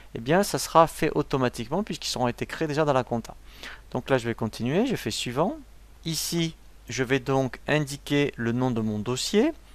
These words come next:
Donc là, je vais mettre E B P Compta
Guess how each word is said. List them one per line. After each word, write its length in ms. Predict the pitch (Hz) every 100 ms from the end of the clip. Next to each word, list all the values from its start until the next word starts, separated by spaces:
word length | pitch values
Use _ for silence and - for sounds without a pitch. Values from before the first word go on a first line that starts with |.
| - -
Donc 200 | 110 131
là, 100 | 123
je 140 | 113
vais 100 | 113
mettre 400 | 117 117 - - - -
E 40 |
B 160 | 113 120
P 340 | - 123 120 - - - - - - - - - -
Compta 560 | - 98 95 107 110 139